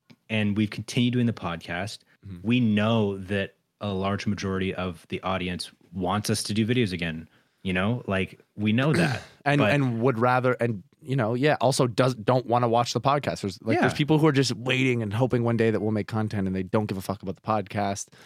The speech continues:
Speaker 2: Um,
Speaker 1: And that's
Speaker 2: but,
Speaker 1: fine.
Speaker 2: but there's people that do like to watch the podcast and, um, those like that. Yeah, it's, it's nice to know. Like, it's,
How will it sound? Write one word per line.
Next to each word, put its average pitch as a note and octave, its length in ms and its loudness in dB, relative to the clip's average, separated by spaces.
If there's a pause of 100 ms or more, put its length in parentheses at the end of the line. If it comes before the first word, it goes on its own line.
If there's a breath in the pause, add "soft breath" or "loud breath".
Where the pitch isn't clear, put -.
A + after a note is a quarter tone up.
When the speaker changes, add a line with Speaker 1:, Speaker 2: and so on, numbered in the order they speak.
(200 loud breath)
Speaker 2:
Um, F2+ 380 -4
Speaker 1:
And D#3+ 100 4
that's G#3+ 140 4
Speaker 2:
but, B2 80 2
Speaker 1:
fine. F3 220 4
Speaker 2:
but C#3 180 2 (100)
there's C#3 240 2
people D3+ 320 0
that C3+ 160 0
do C3+ 200 4
like C3+ 220 2
to A#2+ 80 -2
watch G#2+ 220 0
the - 60 -16
podcast F#2 640 -4
and, F#2+ 280 -4
um, F2+ 320 -4 (1000)
those G#2+ 380 0
like G#2 200 -2
that. A2 220 0
Yeah, A2 380 -2
it's, A2+ 200 -4 (140)
it's A2 200 -4
nice G#2+ 200 -4
to F#2+ 80 -8
know. G#2 260 -4
Like, F#2+ 180 -4
it's, G#2 140 -6